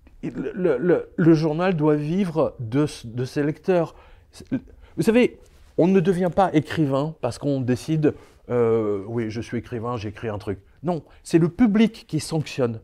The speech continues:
C'est le public qui décide si vous allez devenir un chanteur à succès. On a parlé de Paul Naref tout à l'heure. Euh, si vous allez devenir un, un écrivain à succès, on parle de Bernard Werber, qui est détesté de toute la critique, euh, par exemple, hein, voilà, voilà, ou de Beigbeder, qui lui, euh, voilà, ça,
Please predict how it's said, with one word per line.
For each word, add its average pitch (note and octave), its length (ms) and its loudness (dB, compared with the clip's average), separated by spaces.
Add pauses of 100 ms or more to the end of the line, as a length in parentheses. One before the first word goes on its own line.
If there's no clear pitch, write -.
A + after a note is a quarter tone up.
(180)
C'est C3+ 160 2
le C#3+ 80 4
public F3+ 340 2
qui D#3 100 -2
décide C#3+ 360 0
si - 120 -10
vous B2 220 -2
allez A#2+ 120 -2
devenir A2+ 340 -6
un A2 60 -4
chanteur A2+ 360 -6
à A2 40 -6
succès. F3+ 420 -2 (380)
On G2+ 80 -12
a - 60 -8
parlé G#2+ 200 -4
de G#2 60 -8
Paul A2+ 140 0
Naref A2 220 -4
tout A2+ 140 -10
à B2 60 0
l'heure. A#3 200 0 (440)
Euh, B2+ 200 2
si C3+ 140 -6
vous C3 180 -2
allez C3 160 2
devenir B2 420 -4
un, G#2+ 280 -4
un A#2 120 -4
écrivain C#3+ 360 -2
à C3 40 -6
succès, G3 380 -2 (300)
on G#2+ 80 -4
parle A2 200 -4
de G#2+ 100 -2
Bernard A2 380 -2
Werber, D3+ 440 2 (480)
qui A#2+ 100 -6
est G#2+ 40 -4
détesté A#2 480 -2
de A2 100 0
toute G#2 200 -8
la A2 80 -4
critique, F#3+ 400 -2 (340)
euh, G#2 180 0
par F#2+ 200 -2
exemple, G2+ 260 -4 (160)
hein, A2 160 -4
voilà, G2+ 200 2
voilà, G2+ 300 0
ou G#2+ 140 -2
de G#2+ 140 -2
Beigbeder, A#2+ 500 0
qui A#2+ 100 -8
lui, G#2+ 220 -2
euh, F#2+ 500 -4
voilà, G2+ 220 -2
ça, - 160 -10